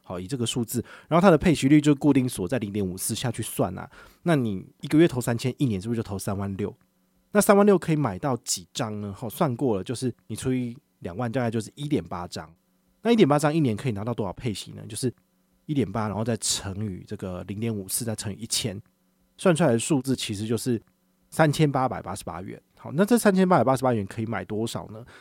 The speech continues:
就是股息再投资的部分，你就是再除以一张就两万意思。好，那算出来就是零点一九四。那你每，每个月，好，就是因为它每一季这样做嘛，我们就是以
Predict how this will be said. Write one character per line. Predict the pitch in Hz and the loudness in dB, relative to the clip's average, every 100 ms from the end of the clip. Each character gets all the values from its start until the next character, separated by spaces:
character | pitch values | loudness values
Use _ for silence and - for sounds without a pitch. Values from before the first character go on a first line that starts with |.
| - | -8
就 | - | -4
是 | 139 | -2
股 | - 104 | -2 -2
息 | 110 | 2
再 | 151 | 2
投 | 127 113 | 2 2
资 | 117 | 2
的 | 104 | 0
部 | 117 | 0
分， | 117 92 | -2 -4
你 | 87 | -6
就 | 107 | -6
是 | 110 | -4
再 | 110 107 | -4 -4
除 | - - 98 107 | -4 -4 -4 -4
以 | 92 104 135 - | -6 -10 -20 -14
一 | |
张 | 139 117 | -6 -4
就 | 117 | -4
两 | 104 85 | -6 -10
万 | 107 90 - | -14 -14 -14
意 | 107 | -16
思。 | 98 - - - _ | -14 -14 -16 -20 _
好， | 117 | -2
那 | 147 | 2
算 | 170 | 4
出 | 139 | 4
来 | 107 | 2
就 | 113 | 0
是 | 120 101 | -2 -4
零 | 110 | -4
点 | 113 95 | -8 -8
一 | |
九 | 107 98 | -10 -10
四。 | - - - - - | -10 -10 -12 -18 -2
那 | 185 | 2
你 | 151 | 2
每， | 139 127 104 95 _ _ - | 2 0 -2 -4 _ _ -8
每 | 123 110 | -6 0
个 | 123 | 6
月， | 156 104 | 6 4
好， | 113 | 0
就 | 151 | 2
是 | 156 | 2
因 | |
为 | 151 | 2
它 | 151 | 2
每 | 95 | -2
一 | 92 | -4
季 | 127 | -4
这 | 120 | -4
样 | 110 | -4
做 | 113 | -4
嘛， | 87 87 | -6 -10
我 | |
们 | 98 | -8
就 | 101 | -6
是 | 120 | -4
以 | 113 | -6